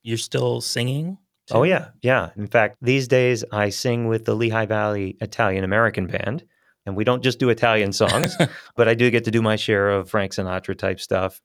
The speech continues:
Speaker 2: But, you know, I've, I've ventured into the world of, uh, Barry Manilow and some other stuff like that. But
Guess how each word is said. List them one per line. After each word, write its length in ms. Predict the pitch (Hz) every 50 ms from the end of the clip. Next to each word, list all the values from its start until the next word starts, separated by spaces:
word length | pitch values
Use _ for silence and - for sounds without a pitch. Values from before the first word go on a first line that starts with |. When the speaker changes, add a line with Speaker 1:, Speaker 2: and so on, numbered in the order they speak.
| _
Speaker 2:
But, 280 | - 104 98 95 - -
you 80 | -
know, 80 | 110 87
I've, 220 | 90 92 90 92
I've 160 | 104 104 92 92
ventured 320 | 104 101 101 - 107 95
into 220 | 98 95 - 95
the 80 | 95 95
world 320 | 87 98 95 92 90 87
of, 180 | 92 87 85 90
uh, 160 | 85 85 82
Barry 260 | 80 90 87 90 90
Manilow 560 | 87 92 98 98 92 92 92 90 90 92 92 92
and 120 | 90 90
some 160 | - - 101
other 160 | 95 95 98
stuff 340 | 92 - - - 95 92 -
like 200 | 104 95 87 -
that. 260 | 104 98 87 92 - - - - - - _
But 220 | - 139 123 -